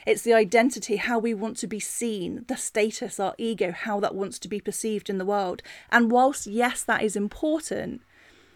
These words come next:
right now I want you to step back from all of those roles, all of those expectations. Come back to your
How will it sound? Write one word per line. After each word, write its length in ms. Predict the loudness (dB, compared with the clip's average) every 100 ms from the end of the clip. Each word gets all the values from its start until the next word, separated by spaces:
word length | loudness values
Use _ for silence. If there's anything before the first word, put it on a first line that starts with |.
| _ _
right 280 | 4 4 6
now 240 | 2 4
I 60 | 2
want 180 | 0 -4
you 100 | -6
to 160 | -6
step 340 | -6 0 0 2
back 380 | 2 2 -4 -18
from 240 | -2 -2 8
all 220 | 8 8
of 100 | 4
those 240 | 0 -2
roles, 540 | 0 0 2 0 0 0
all 180 | 0 0
of 120 | -2
those 280 | 0 0 -2
expectations. 1120 | -6 -4 -4 -4 -6 -4 -4 -6 -8 -12 -16 -20 -20 _ _ _
Come 240 | -6 0 2
back 180 | 2 0
to 120 | 2
your 160 | 2